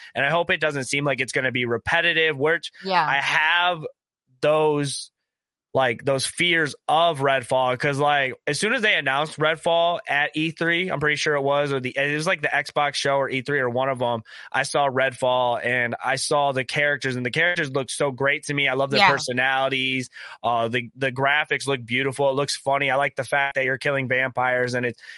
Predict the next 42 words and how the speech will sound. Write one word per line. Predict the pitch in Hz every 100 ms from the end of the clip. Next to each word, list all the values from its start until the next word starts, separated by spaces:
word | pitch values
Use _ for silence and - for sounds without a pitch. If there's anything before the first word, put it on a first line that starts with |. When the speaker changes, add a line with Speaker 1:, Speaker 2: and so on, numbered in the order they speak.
| -
Speaker 1:
it's | 147
a |
very | 131 156 160 143
dark | 123 143 147 160 143
game | 151 156 156
as | 131 127
well. | 127 131 151
Speaker 2:
Yeah. | 175 170 151 _ _ _
Speaker 1:
Um, | 127 131 127 _ -
there's | 160 185
a |
lot | 196 180 202 196
of | -
positives | 165 170 165 165 143
I | 127
do | 113 127 139
like | 127 135
about | 143 147 151
the |
game. | 156 160 143
I |
just | 143
wanna | 151 151
make | 127 131
sure | - 151
that | 131
it's | 123 -
gonna | 139 131
have | 131 131 123
that | 123 120
content | - 131 135 127 139 135 - - - - -
down | 135 139 131
the | 117
road. | 117 123 113 98 -
It's | 117
like, | 127 117
okay, | 139 156 131
like, | 127 131 131 - - - -
if | 156 -
I | 165 165
play | 160 175 165
this | 147 160 156